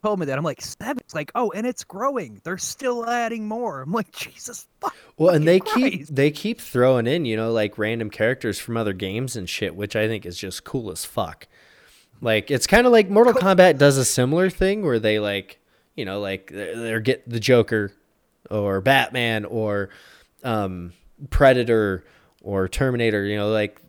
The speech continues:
Speaker 2: it's
Speaker 1: Oh, yeah,
Speaker 2: similar to
Speaker 1: they
Speaker 2: that, but
Speaker 1: built
Speaker 2: they're, like, putting, you know, like, um, Assassin's Creed. I don't know if it was Altair or who it was that they added or are adding or have added before. Like, it's cool seeing other game characters,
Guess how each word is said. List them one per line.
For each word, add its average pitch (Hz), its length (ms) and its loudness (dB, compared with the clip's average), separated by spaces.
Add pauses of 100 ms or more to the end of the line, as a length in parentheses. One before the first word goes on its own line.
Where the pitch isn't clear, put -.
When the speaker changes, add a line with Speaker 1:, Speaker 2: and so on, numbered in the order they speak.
(240)
Speaker 2:
it's 131 420 0
Speaker 1:
Oh, 165 40 10
yeah, 170 100 4
Speaker 2:
similar 123 220 6
to 117 60 0
Speaker 1:
they 110 40 2
Speaker 2:
that, 110 160 6
but - 80 0
Speaker 1:
built 95 80 0
Speaker 2:
they're, 127 140 6
like, 120 240 4
putting, 107 420 -2 (960)
you 139 140 -2
know, 101 140 -2
like, 101 340 0
um, 87 380 -6 (120)
Assassin's 123 720 0
Creed. 110 560 -4
I - 40 -14
don't 110 240 -2
know 113 140 2
if - 100 -8
it 107 100 0
was 101 260 -6
Altair 120 840 0
or 107 300 -2
who 113 220 4
it 95 80 -2
was 110 480 0 (180)
that - 140 -20
they 107 180 2
added 113 340 0
or 101 200 0
are 71 60 -4
adding 107 540 -2 (360)
or 95 80 -10
have 107 280 -2
added 101 320 -2
before. 110 460 -6
Like, 98 260 -8 (320)
it's 151 200 0
cool 220 260 2
seeing 139 340 0
other 120 280 2
game 110 340 -6
characters, 101 880 -6